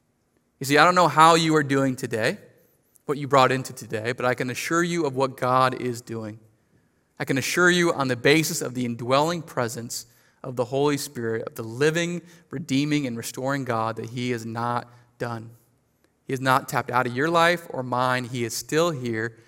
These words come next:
and He's using us in the family of God to restore each other more and more and more. This is our God. Praise be to the one who redeems us.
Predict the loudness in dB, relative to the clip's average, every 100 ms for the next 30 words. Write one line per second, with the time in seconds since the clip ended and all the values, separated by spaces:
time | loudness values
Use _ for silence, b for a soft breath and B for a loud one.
0 | b b -8 -8 -8 -6 -2 -2 -2 -6
1 | -2 -2 -2 -6 -12 -12 -6 -4 -2 -4
2 | -4 -4 -4 -8 -10 -10 -10 -6 -2 0
3 | -2 -6 -10 -8 -8 -12 b b b -10
4 | -6 -4 -4 -6 -10 -12 -10 -12 -10 -10
5 | -12 b b b -12 -10 -8 -6 -2 -2
6 | -2 -2 0 0 -6 -10 -2 2 2 0
7 | -6 -6 -2 -2 -2 -6 -8 -2 -2 -2
8 | -2 -2 -4